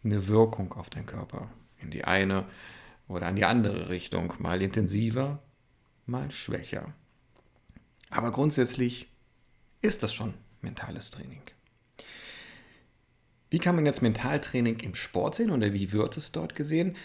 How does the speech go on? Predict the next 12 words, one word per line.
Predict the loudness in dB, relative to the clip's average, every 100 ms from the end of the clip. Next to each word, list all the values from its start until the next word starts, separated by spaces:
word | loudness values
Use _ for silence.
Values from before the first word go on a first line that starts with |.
| -4
Also | 0 2
da | 2 2
macht | 0 0
zum | 0
Beispiel | 0 -2 -2 -2
auch | 0 0
der | 0 -2
ein | -2 0
oder | 0 -2
andere | -2 -2 -2
Sportler | -2 2 4 4 0 0 -6 -10
Mentaltraining | -10 -4 -2 -2 0 0 0